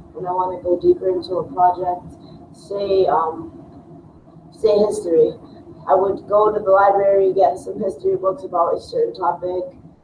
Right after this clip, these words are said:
get quotes from the books, and that's claim evidence reading right there.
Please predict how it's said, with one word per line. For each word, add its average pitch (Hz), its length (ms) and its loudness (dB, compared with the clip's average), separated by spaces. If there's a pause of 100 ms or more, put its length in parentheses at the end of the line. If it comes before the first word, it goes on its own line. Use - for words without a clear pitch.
(200)
get - 200 -6
quotes 202 300 -4
from 190 140 -8
the 185 60 -8
books, 185 520 -2 (440)
and 170 420 -12 (260)
that's 175 240 -8 (140)
claim 185 240 -4
evidence 165 460 -12
reading 147 420 -6
right 147 220 -16
there. 156 260 -12